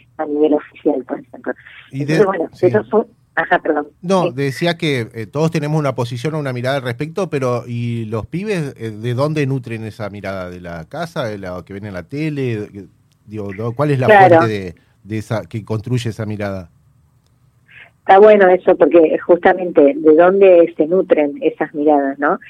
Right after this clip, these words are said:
Speaker 1: Y lo que pudimos ver es que, eh,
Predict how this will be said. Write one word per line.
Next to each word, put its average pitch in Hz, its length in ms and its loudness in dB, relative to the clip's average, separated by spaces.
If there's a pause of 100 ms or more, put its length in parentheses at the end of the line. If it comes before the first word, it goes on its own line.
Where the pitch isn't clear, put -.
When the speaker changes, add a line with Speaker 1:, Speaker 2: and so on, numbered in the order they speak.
(260)
Speaker 1:
Y - 80 -6
lo 165 140 2
que 160 80 2
pudimos 175 460 2
ver 208 220 4
es - 120 -4
que, - 340 2 (460)
eh, 139 800 -4